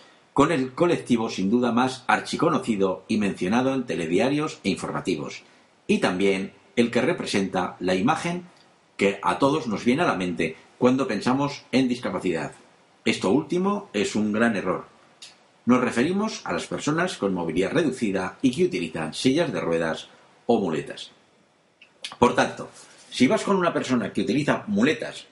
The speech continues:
o silla de ruedas, has de tener en cuenta: uno, con las muletas somos muy viciosos, elegimos lados de acera, consideramos a las muletas nuestras piernas y nos gusta tenerlas a nuestro lado. Así que, si notáis que se me olvidan,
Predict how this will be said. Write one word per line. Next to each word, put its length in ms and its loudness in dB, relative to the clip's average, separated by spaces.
o 80 -4
silla 240 2
de 100 0
ruedas, 500 -6
has 120 4
de 100 -2
tener 260 0
en 80 -6
cuenta: 320 -14
uno, 280 2
con 140 6
las 160 0
muletas 600 0
somos 460 0
muy 760 2
viciosos, 840 -4
elegimos 760 0
lados 400 2
de 80 -2
acera, 400 -2
consideramos 680 0
a 60 2
las 120 -2
muletas 360 0
nuestras 340 -6
piernas 600 -2
y 100 -6
nos 160 -8
gusta 240 0
tenerlas 400 0
a 60 0
nuestro 280 -4
lado. 300 -2
Así 240 -4
que, 200 -2
si 180 -6
notáis 460 0
que 80 -8
se 140 2
me 120 2
olvidan, 500 -2